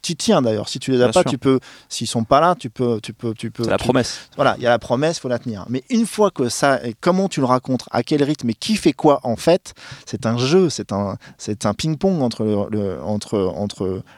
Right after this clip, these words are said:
Speaker 1: l'équipe du film et, et, et le, le spectateur. Donc le rebond et la, la surprise est, un mo-, est une, une bonne technique aussi, en tout cas, est quelque chose à, à, à viser. On peut aussi choquer, le choc, qui est pour le coup quelque chose qui est très possible à l'écrit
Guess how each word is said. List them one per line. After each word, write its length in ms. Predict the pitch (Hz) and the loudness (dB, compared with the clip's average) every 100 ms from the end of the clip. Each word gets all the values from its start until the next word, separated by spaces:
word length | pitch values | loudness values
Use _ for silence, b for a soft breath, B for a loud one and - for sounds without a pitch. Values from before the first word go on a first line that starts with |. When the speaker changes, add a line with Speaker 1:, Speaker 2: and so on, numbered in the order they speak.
| - | -12
Speaker 1:
l'équipe 260 | 98 - 101 | -8 -6 -6
du 100 | 104 | -8
film 300 | - 123 107 | -6 -6 -4
et, 180 | 95 90 B B B _ _ - | -6 -10 B B B _ _ -6
et, 400 | 107 95 107 95 | -4 -4 -4 -4
et 20 | 95 | -4
le, 180 | 92 - | -6 -8
le 100 | 101 | -10
spectateur. 560 | - 95 95 107 90 | -10 -8 -6 -2 -2
Donc 220 | 107 117 123 | 0 0 2
le 80 | |
rebond 440 | 117 135 135 151 156 B B B B | 4 4 4 -2 -4 B B B B
et 160 | 104 104 | -2 2
la, 160 | 107 101 | 4 2
la 100 | 95 | 0
surprise 800 | - - - 180 220 156 101 - _ | -2 -2 0 2 2 2 -2 -8 _
est, 320 | - 101 101 | -2 0 0
un 320 | 98 95 92 98 | 0 -2 -2 0
mo-, 240 | 101 107 | 0 0
est 420 | 95 92 90 - | 0 -2 -4 -4
une, 180 | 98 95 | -4 -4
une 100 | 92 107 | -6 -2
bonne 200 | 107 110 | -2 0
technique 420 | - - 170 180 | -2 0 0 0
aussi, 260 | 113 - 131 | -2 -2 -2
en 60 | 110 | -2
tout 100 | - | 0
cas, 160 | 117 | 2
est 120 | 98 | 2
quelque 180 | - - | -2 -6
chose 160 | - 110 | -2 -2
à, 120 | 98 | 0
à, 100 | 104 101 - 113 | -2 -4 -2 -2
à 40 | |
viser. 500 | 107 131 123 113 185 - | 0 0 2 2 0 -4
On 80 | 113 | 0
peut 120 | 151 | 2
aussi 240 | 143 - | 2 0
choquer, 480 | 139 - 156 - 247 - - | -4 2 2 2 0 -4 -4
le 80 | 104 | -2
choc, 480 | - 151 180 - - | 2 2 2 -4 -12
qui 100 | - | -6
est 180 | 107 - - | -6 -6 -2
pour 180 | 135 143 | 4 4
le 100 | 147 | 4
coup 160 | 165 | 0
quelque 180 | 135 113 | -4 -4
chose 300 | 131 127 104 - - | -2 -2 -6 -12 -8
qui 140 | 107 | -8
est 80 | 101 - | -8 -4
très 180 | - 131 | -2 0
possible 440 | 120 - 127 113 | -2 -2 -4 -2
à 120 | 104 | 2
l'écrit 440 | 110 107 - 170 | 2 0 -2 -4